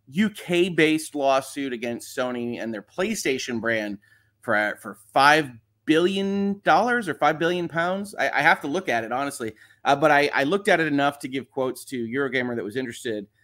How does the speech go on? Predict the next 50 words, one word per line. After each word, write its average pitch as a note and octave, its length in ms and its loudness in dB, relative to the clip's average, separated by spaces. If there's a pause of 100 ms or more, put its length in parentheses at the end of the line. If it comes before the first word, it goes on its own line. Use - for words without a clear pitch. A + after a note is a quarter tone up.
(240)
Um, A2+ 400 -2
and A#2 320 -2
we D#3 80 2
might D#3+ 180 4
be - 80 -10
covering B2+ 240 -4
that A2 160 -2
in G2 80 -10
Virtual G2+ 300 -12
Legality G2 340 -10
as - 120 -14
well. G2 200 -14
So A2 400 -2 (580)
if F#3 140 0
somebody G#3 300 6
was F3+ 180 2
using F3+ 240 0
that D#3+ 160 6
article D3+ 360 2
to C3 100 -10
jump C3 220 0
off C#3 260 2
of, B2 300 0
that's A#2 220 -2
where B2+ 100 -6
you A#2 100 -4
would G#2 100 -8
see - 140 -10
my G2+ 160 -8
quotes, G2 420 -12 (380)
uh, G#2 180 -2
right G#2+ 220 -2
now. G#2 180 -6
But A2+ 80 -8
that's G3 140 6
awesome. B3+ 440 0 (200)
That's, C#3 200 -6
it's, D3+ 360 -6
it's C#3+ 160 -8
nice D#3+ 320 2
to E3+ 80 2
hear E3 340 2
that D3+ 200 0 (320)
that D#3 180 8
information, D#3 600 0
which C3+ 140 -6
is A#2+ 80 -12
hopefully B2+ 600 -6 (420)
good B2 380 -4
and, G2+ 240 -6